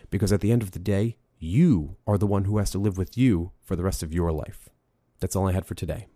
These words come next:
If you found my video helpful, I'd be very grateful if you'd subscribe and hit like.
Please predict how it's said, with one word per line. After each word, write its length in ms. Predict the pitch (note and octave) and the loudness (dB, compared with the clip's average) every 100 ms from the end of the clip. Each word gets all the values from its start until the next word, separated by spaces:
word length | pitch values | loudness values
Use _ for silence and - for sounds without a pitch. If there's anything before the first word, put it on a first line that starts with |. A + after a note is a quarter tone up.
| _ - | _ -2
If 200 | A2 A2+ | 0 2
you 60 | |
found 180 | G#2+ B2+ | 6 6
my 80 | A2+ | 6
video 320 | G2+ G2 G2 | 4 4 4
helpful, 340 | G2+ F#2+ - | 2 0 0
I'd 100 | G2+ | 0
be 100 | F2+ | 0
very 220 | E2+ F#2 F2+ | 0 0 0
grateful 500 | F#2+ F#2 - A#2+ B2 | 0 -2 -2 -4 -4
if 100 | A2 | -2
you'd 140 | G2 | -2
subscribe 420 | - D#2+ - F2 F#2+ | -2 -6 -2 -2 0
and 80 | |
hit 120 | F#2+ E2+ | -2 0
like. 360 | F2+ A#2 - | -2 -2 -10